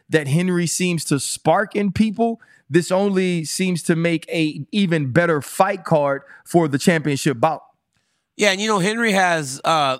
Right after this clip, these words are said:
Speaker 2: August nineteenth targeted as the date he wants to fight. That would be, uh, fifteen years, I believe, on the day of him winning the Olympic gold medal. So it would seem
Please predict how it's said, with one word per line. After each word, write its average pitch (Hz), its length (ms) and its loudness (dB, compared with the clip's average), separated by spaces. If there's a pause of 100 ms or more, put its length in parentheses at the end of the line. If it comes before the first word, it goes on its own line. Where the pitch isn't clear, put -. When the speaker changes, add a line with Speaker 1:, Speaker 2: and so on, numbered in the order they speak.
Speaker 2:
August 180 380 0
nineteenth 180 600 -4 (120)
targeted 180 500 0
as 170 300 0
the 165 80 -6
date 175 240 -2
he 180 80 -4
wants 175 240 -4
to 147 80 -12
fight. 185 360 -4 (500)
That 180 260 0
would 180 200 -2
be, 180 500 -2 (340)
uh, 143 540 0 (1000)
fifteen 233 760 -4
years, 254 400 -2
I 254 80 2
believe, 269 480 -2 (640)
on 233 220 0
the 226 100 0
day 185 480 0
of 156 200 -2
him 185 280 -4
winning 196 300 0
the 180 100 0
Olympic 180 340 -4
gold 175 280 0
medal. 196 240 0
So 190 260 -2
it 175 60 -2
would 170 160 -4
seem 202 640 -2